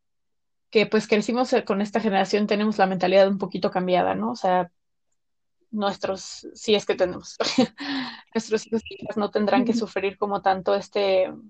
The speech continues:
Speaker 1: pues, este temor, ¿no? O sea, yo creo que tú tomarías con toda la tranquilidad del mundo si tu hija o tu hijo te dijera, "¿Sabes qué? Yo soy gay, lesbiana, bisexual, transexual", o sea, es más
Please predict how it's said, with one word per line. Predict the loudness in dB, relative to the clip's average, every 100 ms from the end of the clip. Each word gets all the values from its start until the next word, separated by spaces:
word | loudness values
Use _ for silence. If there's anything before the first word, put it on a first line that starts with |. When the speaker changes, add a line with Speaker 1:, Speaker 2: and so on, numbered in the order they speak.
| _ _ _ _ _ _ _ _ _ _ -2
Speaker 1:
pues, | 2
este | 4 2
temor, | 2 4 4 2
¿no? | 0 0
O |
sea, | 4 6 6 4 2 -6 _ _ _ _ _ _ _ _ _
yo | 2
creo | 6 4
que | 4 4
tú | 4 6
tomarías | 4 4 4 4 0 -14 _ _ _ _
con | -2 0
toda | 4 6
la | 6
tranquilidad | 4 2 0 2 4 4
del | 2
mundo | 0 -2 -2
si | -4
tu | -2 -2
hija | 0 -2
o | -2
tu | -4
hijo | -8
te | -6
dijera, | -8 -2 -2
"¿Sabes | 2 0 0
qué? | -2 -2
Yo | 0 4 6 8 6 2 _
soy | -4 0 2 2
gay, | 2 2 4
lesbiana, | 0 2 4 4 2
bisexual, | -4 -8 0 2 2
transexual", | -4 -12 0 2 4
o |
sea, | 4 6 4 2 _ _
es | -10 -2
más | -2 -2 -14